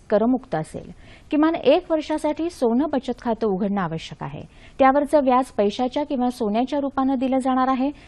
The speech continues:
येत्या दोन जूनपासून ही योजना सुरू होणार आहे. ग्रामीण भागात पायाभूत सुविधांच्या निर्मितीसाठी सरकारनं मोठ्या प्रमाणावर विशेष निधीची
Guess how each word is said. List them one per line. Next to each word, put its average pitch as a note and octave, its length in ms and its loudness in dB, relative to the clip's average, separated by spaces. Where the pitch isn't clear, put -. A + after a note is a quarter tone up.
येत्या B3 280 4
दोन B3 280 2
जूनपासून A3+ 680 -2
ही A3+ 80 0
योजना F#3 480 -2
सुरू F3 300 -4
होणार D#3 260 -4
आहे. D#3 460 -8
ग्रामीण C#4+ 340 6
भागात E4 360 2
पायाभूत B3+ 340 2
सुविधांच्या C4+ 600 0
निर्मितीसाठी B3+ 800 0
सरकारनं A#3+ 680 0
मोठ्या A3 340 -2
प्रमाणावर G#3+ 640 -2
विशेष G#3+ 460 -4
निधीची A#3 400 -2